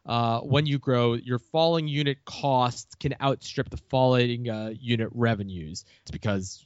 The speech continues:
it becomes more of a fixed cost industry, and so you just become much more productive when you, when you fly more. So very often, um, you know, there's that incentive to grow,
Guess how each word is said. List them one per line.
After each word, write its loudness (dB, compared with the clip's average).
it -20
becomes -8
more 2
of -2
a -6
fixed -6
cost -4
industry, -6
and -10
so -10
you -8
just -12
become -6
much -6
more -10
productive -6
when -10
you, -8
when -2
you 0
fly 4
more. -2
So -2
very 0
often, -2
um, -8
you -4
know, -2
there's -4
that -4
incentive -6
to -14
grow, 2